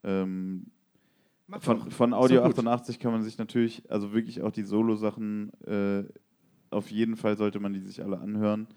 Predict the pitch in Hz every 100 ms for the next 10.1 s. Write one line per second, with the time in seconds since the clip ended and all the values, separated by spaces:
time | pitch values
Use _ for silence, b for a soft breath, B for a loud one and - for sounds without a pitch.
0 | b b b b b _ 110 113 110 107
1 | 113 107 101 110 104 117 131 131 - 131
2 | 127 131 - 151 165 _ - _ - 113
3 | 113 113 113 110 110 113 120 120 120 127
4 | 107 120 117 117 123 110 135 151 101 107
5 | - 71 - _ b b - 110 113 110
6 | 110 - - 113 110 113 - 143 147 -
7 | 120 120 117 107 107 107 113 113 - 101
8 | 98 95 95 - - 98 - 98 90 87
9 | - 87 - - 95 - 98 95 - -